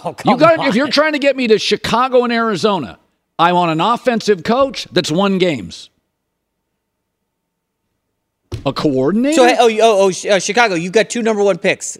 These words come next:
Speaker 1: I, I'm Caleb Williams. I'm telling you, give up that other number one pick for Sean Payton, and then I'll come to Chicago? I think that's a little bit,
Speaker 2: Well, why don't
Speaker 1: that's a
Speaker 2: Caleb
Speaker 1: little
Speaker 2: Williams
Speaker 1: bit
Speaker 2: tell
Speaker 1: much.
Speaker 2: Chicago this? "Oh, you're gonna, you're gonna guarantee me the coordinator's good. Why don't I just send my backup at U S C? He's pretty good, too."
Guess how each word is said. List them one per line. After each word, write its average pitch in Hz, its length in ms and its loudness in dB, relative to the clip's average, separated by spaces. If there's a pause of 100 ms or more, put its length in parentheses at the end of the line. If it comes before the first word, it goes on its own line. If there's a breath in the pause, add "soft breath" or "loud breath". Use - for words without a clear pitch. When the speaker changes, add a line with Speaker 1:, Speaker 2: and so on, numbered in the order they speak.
Speaker 1:
I, 151 200 -2
I'm 170 80 -2
Caleb 185 280 0
Williams. 160 200 0
I'm 165 120 0
telling 196 380 -2
you, 135 180 -4 (220 soft breath)
give 180 180 2
up 214 140 4
that 190 120 4
other 180 180 2
number 180 220 -2
one 175 180 -2
pick 190 300 -2 (180 soft breath)
for 170 120 -2
Sean 170 260 0
Payton, 170 280 -2
and 143 120 -4
then 147 80 -2
I'll 139 100 -4
come 147 180 -6
to 147 100 -12
Chicago? 165 520 -4 (360)
I 196 160 2
think 165 180 -6
that's 143 180 0
a 131 40 -10
little 117 180 -6
bit, 101 140 -8
Speaker 2:
Well, 147 160 0
why 226 120 2
don't 240 100 -2
Speaker 1:
that's 185 120 4
a 220 40 4
Speaker 2:
Caleb 220 240 4
Speaker 1:
little 190 120 4
Speaker 2:
Williams 160 260 4
Speaker 1:
bit 147 60 0
Speaker 2:
tell 180 120 2
Speaker 1:
much. - 120 -2
Speaker 2:
Chicago 160 460 -2
this? 147 360 -4
"Oh, 170 140 0
you're 165 160 -2
gonna, 190 140 0
you're 170 200 -2
gonna 160 140 -4
guarantee 190 540 -2
me 185 80 0
the 156 80 -4
coordinator's 165 540 -2
good. 127 180 -2
Why 180 100 -2
don't 220 80 0
I 202 80 0
just 175 240 -2
send 185 160 0
my 156 120 -2
backup 156 420 0
at 131 80 -2
U 147 200 2
S 135 140 -4
C? 160 180 0
He's 127 160 -4
pretty 139 180 -2
good, 120 180 -4
too." 110 180 -6